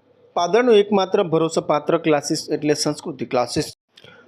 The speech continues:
આગામી તહેવારોને અનુલક્ષી અને પાદરામાં શાંતિ, અ, જળવાઈ રહે તે માટે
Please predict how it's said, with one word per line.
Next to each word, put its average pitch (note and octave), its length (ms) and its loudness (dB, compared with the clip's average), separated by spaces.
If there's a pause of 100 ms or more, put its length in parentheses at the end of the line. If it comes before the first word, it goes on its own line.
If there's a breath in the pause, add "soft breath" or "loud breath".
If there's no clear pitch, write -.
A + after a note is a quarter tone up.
(140)
આગામી G3 380 2
તહેવારોને F3+ 640 2
અનુલક્ષી D#3+ 840 4
અને D#3+ 300 0
પાદરામાં D3+ 580 0
શાંતિ, D3+ 580 -2
અ, E3+ 240 2
જળવાઈ C#3+ 520 2
રહે D#3 200 2
તે D#3 220 -2
માટે D3 400 0